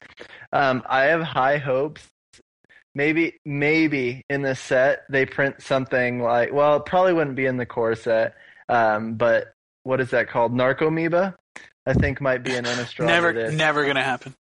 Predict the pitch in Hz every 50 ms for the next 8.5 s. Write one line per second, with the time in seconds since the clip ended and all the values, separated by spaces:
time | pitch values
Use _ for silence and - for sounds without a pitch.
0 | _ _ _ _ _ _ _ _ _ _ _ _ _ _ _ _ _ _ - 151
1 | 143 139 131 127 147 135 123 135 131 127 127 127 127 - 147 147 156 - 190 190
2 | 208 - - 165 165 165 170 - - - 202 185 165 - _ _ _ _ - -
3 | - _ _ _ _ _ _ 160 202 233 226 - 233 185 143 131 127 135 180 196
4 | 196 - 180 147 127 120 120 - _ - 156 147 - 147 123 139 151 - 180 175
5 | 170 160 151 151 170 214 226 185 - 135 123 123 135 170 185 180 _ _ _ _
6 | _ _ _ _ _ _ _ _ _ _ _ _ - 160 160 151 156 147 147 143
7 | - - 170 160 - 190 185 170 165 165 165 156 156 151 147 135 139 147 147 156
8 | 170 - 143 131 123 123 127 147 185 -